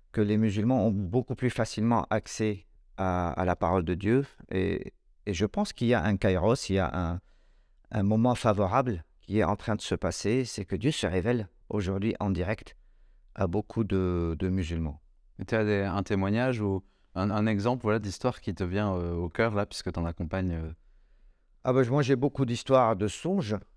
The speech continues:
Speaker 1: qui se sont passés, de personnes qui ont eu des rencontres. Je connais même, euh, certains qui étaient salafistes avant et qui ont v-, vu Jésus et, et, et qui ont compris d'un coup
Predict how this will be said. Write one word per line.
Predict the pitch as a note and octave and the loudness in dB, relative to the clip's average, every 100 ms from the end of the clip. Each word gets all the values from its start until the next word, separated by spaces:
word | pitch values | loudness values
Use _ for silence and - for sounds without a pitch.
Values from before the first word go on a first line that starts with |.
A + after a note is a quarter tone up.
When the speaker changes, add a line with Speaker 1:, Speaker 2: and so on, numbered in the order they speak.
| - | -6
Speaker 1:
qui | A#2 | -6
se | - | -4
sont | A2 A2 | -2 0
passés, | G2 F#2+ - C#3+ D#3 C#3+ | 0 0 2 2 2 2
de | A2 | 2
personnes | A2 G#2 B2 A#2+ | 0 0 0 0
qui | A2 A2 | 0 -2
ont | G#2+ | -2
eu | G2+ | 0
des | F#2+ | 0
rencontres. | F2 G2 F#2+ D3 D#3 - G#2 | 2 0 0 0 0 -2 -2
Je | F#2+ F#2+ | 0 0
connais | G2 G2 G2 | 2 4 4
même, | G2+ G2 G2 | 6 4 4
euh, | F2+ F2 | 2 -2
certains | - - - G2 | -6 -8 -4 -4
qui | - | -4
étaient | F2 F#2 | -4 -4
salafistes | - F2 F2 - F2 - | -2 0 0 -4 -6 -2
avant | F2+ F#2+ G2 - _ _ _ _ _ | 0 0 -2 -8 _ _ _ _ _
et | G#2 F#2 | -2 -2
qui | - F#2+ | 0 0
ont | F#2 F#2 | 2 0
v-, | D2+ D#2+ - | -2 -6 -6
vu | D#2 G2 C#3 | -6 0 0
Jésus | B2+ G2+ G2+ A#2 E3+ - - _ _ _ _ _ - | 2 0 0 0 -2 -4 -16 _ _ _ _ _ 0
et, | G#2 G2+ F#2+ F#2+ F#2 F2+ - - | 2 4 4 4 4 2 -2 -6
et, | - - | -8 -6
et | G2+ | -6
qui | - F#2 | -2 -2
ont | |
compris | E2+ F#2+ F2 - B2+ | 0 -2 -2 0 0
d'un | G#2 A2 G#2+ | 4 2 2
coup | - C#3 | 0 -4